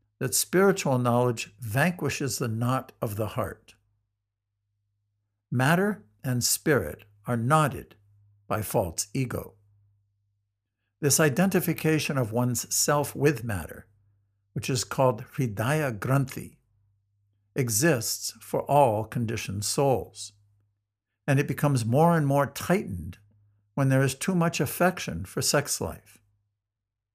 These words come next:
The explanation was given by Lord Vrishabha to his sons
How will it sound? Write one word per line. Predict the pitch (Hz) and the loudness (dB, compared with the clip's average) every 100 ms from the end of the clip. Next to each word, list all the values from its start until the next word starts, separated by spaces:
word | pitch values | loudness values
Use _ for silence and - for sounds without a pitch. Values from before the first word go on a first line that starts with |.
| _ _ _ _ _ _ | _ _ _ _ _ _
The | 131 139 | 2 2
explanation | 147 - 143 139 156 147 170 98 143 _ - | 2 -2 0 2 2 0 -2 -6 -10 _ -2
was | 143 - | -2 0
given | 143 131 139 | 0 2 2
by | 127 123 | 2 2
Lord | 127 127 120 | 0 -2 -2
Vrishabha | 123 - 175 175 101 - _ | -4 -2 0 0 -2 -12 _
to | - 135 | -8 0
his | 165 139 | 0 2
sons | - 107 78 - - - | 0 -2 -4 -12 -16 -20